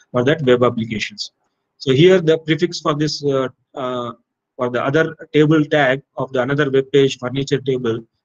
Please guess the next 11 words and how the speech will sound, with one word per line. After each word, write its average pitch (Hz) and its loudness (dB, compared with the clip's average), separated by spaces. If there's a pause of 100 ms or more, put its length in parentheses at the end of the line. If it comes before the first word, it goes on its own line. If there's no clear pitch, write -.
is 143 -2
given 143 2
with 139 -2
the 135 -6
prefix 143 -8
small 127 -2
f. 117 -4 (760)
So - -10
here 139 2
small 151 0
f, 165 0